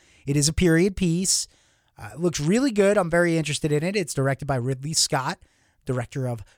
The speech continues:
Gladiator, who says that at some point he's also going to be making Gladiator two. He's going off to film a movie now, and then after that,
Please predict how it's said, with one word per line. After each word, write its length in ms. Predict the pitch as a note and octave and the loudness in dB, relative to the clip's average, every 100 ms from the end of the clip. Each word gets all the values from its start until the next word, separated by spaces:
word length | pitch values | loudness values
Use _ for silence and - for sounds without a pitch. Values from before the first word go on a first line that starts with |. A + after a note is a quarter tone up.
| - | -4
Gladiator, 880 | D#3+ E3+ D3+ D3 C#3+ C3+ C3 C#3+ A3 - _ _ | 0 2 2 0 -2 -2 -2 -4 -6 -12 _ _
who 180 | - D#3+ | -2 0
says 400 | - E3+ D#3 C#3 | 2 2 0 -2
that 340 | C#3 C3+ C3 - _ _ _ _ | 0 0 -2 -6 _ _ _ _
at 120 | C#3+ - | -6 -2
some 220 | D#3+ D3 | -2 -2
point 300 | D#3 C#3+ B2+ | -4 -4 -4
he's 180 | C#3+ C3+ | -4 -4
also 220 | B2+ C#3 | -4 -4
going 260 | B2+ B2+ | -4 -6
to 80 | A#2 | -8
be 100 | B2+ | -8
making 300 | B2 A#2 B2+ | -6 -6 -8
Gladiator 460 | B2 A#2+ A#2+ A#2 A2 | -6 -4 -4 -6 -8
two. 180 | - B2 | -6 -4
He's 160 | A#2 | -4
going 260 | D#3 D3 C3 | -2 0 -2
off 140 | B2 | -4
to 80 | C3 | -6
film 240 | - B2+ | -6 -4
a 40 | A#2+ | -4
movie 280 | B2 A#2 A#2+ | -4 -6 -6
now, 260 | B2+ A#2+ | -6 -6
and 100 | A2+ | -6
then 100 | A#2 | -6
after 260 | A#2+ - A2+ | -8 -8 -6
that, 260 | D3 E3+ | -2 -4